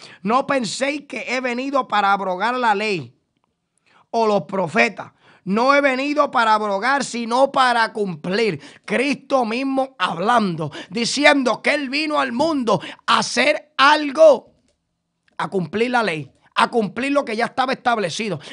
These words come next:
Entonces hay muchos que son religiosos y dicen, "No, el Viejo Testamento ya pasó, ahora estamos en la gracia".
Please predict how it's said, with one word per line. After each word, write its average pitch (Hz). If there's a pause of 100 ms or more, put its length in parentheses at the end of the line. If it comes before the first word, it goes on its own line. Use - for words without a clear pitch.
Entonces 202
hay 269
muchos 269
que 202
son 214
religiosos 240
y 220
dicen, 220
"No, 269
el 247
Viejo 220
Testamento 233
ya 220
pasó, 180 (160)
ahora 214
estamos 240
en 208
la 156
gracia". 175